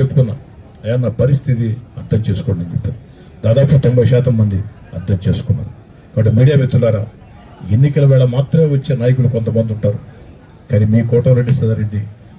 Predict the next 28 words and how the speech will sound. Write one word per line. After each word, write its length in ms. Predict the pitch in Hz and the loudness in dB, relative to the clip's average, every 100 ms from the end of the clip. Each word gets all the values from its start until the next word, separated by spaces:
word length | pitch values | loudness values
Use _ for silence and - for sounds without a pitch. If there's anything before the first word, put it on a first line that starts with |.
| - | -12
త్రీ 120 | - 127 | -2 0
సిక్స్టీ 320 | - 127 113 | 0 0 0
ఫైవ్ 200 | 107 110 | 0 2
డేస్ 220 | 110 101 - - - | 0 -2 -6 -10 0
మీ 80 | 107 | 2
కుటుంబ 260 | - - 117 | 2 0 2
సభ్యుల 300 | 104 101 101 | 2 2 0
దగ్గర 180 | 98 95 | 0 0
ఉండేవాడు. 320 | 92 104 - - - - - - - - | 0 -2 -2 -8 -20 -20 -20 -20 -20 -6
ఆ 60 | 110 | 0
రోజు 240 | 135 160 165 | 4 6 4
నా 120 | 156 | 2
పనుల 300 | - 127 156 147 | 2 2 4 2
ఒత్తిడిలో, 380 | 139 139 135 127 - - - - 107 | 2 2 4 2 -2 -14 -20 -12 -4
నా 80 | 110 | 2
అవసరాల 400 | 131 139 170 151 | 2 4 2 4
ఒత్తిడిలో, 400 | 131 - 131 123 120 - - | 2 2 0 2 0 -2 -4
అవసరాల 320 | 107 135 160 135 | 0 2 2 0
ఇబ్బందుల్లో 500 | 113 123 120 113 110 107 - - - | 0 0 0 -2 -2 -4 -20 -20 -6
మీడియాకి 420 | 107 120 123 120 107 104 - - 104 | -4 0 -2 -2 -6 -6 -14 -18 -12
నేను 180 | 98 95 - - - - - - - | -10 -10 -14 -20 -20 -20 -20 -20 -2
ఉపయోగపడలేకపోయాను, 720 | - 127 107 101 92 - - - - - - | 2 2 2 -2 -4 -8 -10 -18 -20 -20 -4
కానీ 180 | 123 120 104 - 98 | -2 -2 -4 -6 -4
ఎప్పటికీ 340 | - - 139 | -2 -2 -2
మీ 120 | 143 | 0
కోటమిరెడ్డి 480 | 120 110 113 113 110 | 0 0 0 0 0
సదారెడ్డి 380 | 107 101 95 92 | 0 0 -2 -10
ఉపయోగపడతాడు. 580 | - 123 - - - - | -4 -2 0 -2 -4 -14